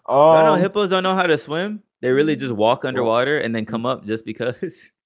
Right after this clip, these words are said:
Speaker 2: They just run on the fucking river floor. That's
Speaker 1: That
Speaker 2: crazy.
Speaker 1: shit is crazy.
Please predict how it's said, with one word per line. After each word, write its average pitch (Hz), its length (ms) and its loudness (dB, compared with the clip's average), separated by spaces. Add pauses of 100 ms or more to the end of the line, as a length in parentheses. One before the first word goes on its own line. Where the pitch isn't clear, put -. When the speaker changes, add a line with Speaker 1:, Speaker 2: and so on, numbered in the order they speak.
Speaker 2:
They 113 200 0
just 113 180 -4
run 120 260 0
on 117 120 -2
the 110 80 -4
fucking 113 600 -2 (140)
river 127 400 0
floor. 110 540 0 (400)
That's 180 220 6
Speaker 1:
That 185 60 -2
Speaker 2:
crazy. 110 200 4
Speaker 1:
shit 110 80 0
is 110 200 0
crazy. 113 580 -2